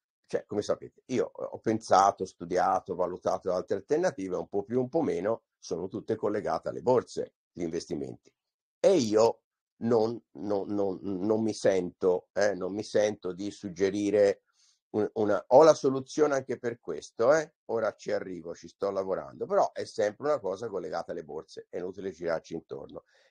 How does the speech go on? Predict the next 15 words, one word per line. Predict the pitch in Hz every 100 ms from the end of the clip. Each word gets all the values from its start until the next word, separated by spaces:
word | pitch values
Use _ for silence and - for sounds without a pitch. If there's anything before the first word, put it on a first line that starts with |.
| _
E | 156
io, | 175 123 123 123 _ _ _ _ _
io | - 117
questo | - 120
suggerimento | 107 117 156 101 92 95
non | 95
mi | 98
sento | - 90 101
di | 101
darlo, | 90 82 82 87 80 _ _ _ -
ehm, | 90 87 85 82 _
a | -
nessuno. | 98 104 - - 87 82
Se | - - 220 220
qualcuno | - 139 - 113 101 90 78